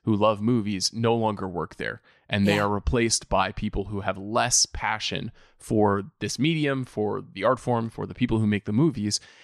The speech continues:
Speaker 1: And then they say, "Well, now that I've looked at the ledger and I realize that these seven movies that we pay between one million and eighteen million dollars for every year basically mean nothing to our bottom line, and the prestige is not really worth the squeeze,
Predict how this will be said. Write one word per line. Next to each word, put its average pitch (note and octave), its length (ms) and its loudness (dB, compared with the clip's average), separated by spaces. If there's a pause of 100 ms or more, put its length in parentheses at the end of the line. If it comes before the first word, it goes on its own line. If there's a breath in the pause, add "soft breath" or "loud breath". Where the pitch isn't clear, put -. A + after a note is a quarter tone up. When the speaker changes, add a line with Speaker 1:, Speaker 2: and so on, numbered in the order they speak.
(140 loud breath)
Speaker 1:
And A#2+ 120 4
then C3+ 120 4
they D#3+ 140 2
say, C3+ 360 2 (300 loud breath)
"Well, D#3+ 540 2
now D3 240 2
that D#3 80 0
I've C#3 100 -2
looked C#3 160 -2
at B2 80 -2
the A2+ 80 -2
ledger A#2+ 380 0
and G#2+ 80 0
I G#2+ 40 0
realize A2+ 380 0
that G#2+ 140 -2
these C#3+ 200 4
seven A#2 340 2
movies A#2 340 0
that F#2+ 100 -4
we G#2+ 120 -2
pay G#2 220 0
between G#2 520 -4 (240 soft breath)
one A2 320 2
million G#2+ 380 2
and G2 280 -4
eighteen A2 360 -2
million G2 220 0
dollars B2 420 2
for G2+ 200 0
every G2 240 0
year F#2+ 160 -2
basically A#2+ 540 0
mean F#2 240 0
nothing A2 280 0
to A2+ 120 -2
our G2+ 100 4
bottom G2+ 300 0
line, G#2 380 -2 (240 loud breath)
and G#2 120 0
the F#2+ 60 0
prestige B2 520 2
is G#2 120 -6
not G#2 240 0
really G2+ 180 -4
worth G#2 240 -2
the G#2+ 60 -10
squeeze, G2 640 0